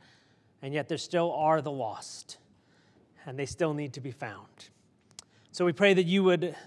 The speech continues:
help us to hear your voice as we go through your scriptures today. We pray these things in Jesus' name. Amen.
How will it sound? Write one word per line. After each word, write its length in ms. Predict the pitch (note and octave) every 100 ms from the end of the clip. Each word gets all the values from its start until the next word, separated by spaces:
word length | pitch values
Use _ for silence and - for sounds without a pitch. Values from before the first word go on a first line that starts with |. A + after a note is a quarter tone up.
| - _ _ _ _ _ _ _ _ _ _ _ - _ A3
help 320 | - - F#3+ F#3
us 220 | E3+ -
to 80 | F3+
hear 640 | - F#3+ E3+ E3 D#3 B2+ - _ -
your 320 | C#3 D#3+ E3+
voice 720 | C3+ B2 A2 - - - - _ _ _ _ _ _ _ _ -
as 160 | B2+
we 320 | C#3 C#3 C3+ A#2+ _ _ -
go 240 | D#3 E3
through 160 | D3+ D#3+
your 300 | C#3+ D3+ D#3+
scriptures 720 | - C#3 - - A2+ G2+ -
today. 460 | - G#2 G2 A#2+ _ _ _ _ _ _ _ _ -
We 60 |
pray 180 | C3+ F#3
these 180 | F3+ F3
things 240 | F3 D3
in 180 | C#3+ C3+ C3 F3+
Jesus' 380 | D#3+ D#3 D#3+ D3
name. 220 | G#2 F#2+ _ _ _ _ _ - - _ -
Amen. 320 | A2 A2 G2+